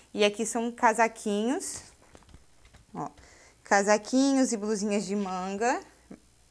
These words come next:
Manguinha comprida. E aqui são babadores. Assim, ó, muito lindo, <laughs> gente, abotoar. Que eu mostrei pra vocês do vídeo de comprinhas do Ali, parte um. Na terceira gaveta são blusinhas.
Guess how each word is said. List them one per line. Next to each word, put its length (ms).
Manguinha 380
comprida. 640
E 100
aqui 300
são 260
babadores. 1300
Assim, 400
ó, 60
muito 240
lindo, 320
<laughs> 0
gente, 320
abotoar. 580
Que 120
eu 40
mostrei 300
pra 140
vocês 360
do 140
vídeo 240
de 80
comprinhas 540
do 120
Ali, 280
parte 400
um. 100
Na 160
terceira 420
gaveta 540
são 260
blusinhas. 1080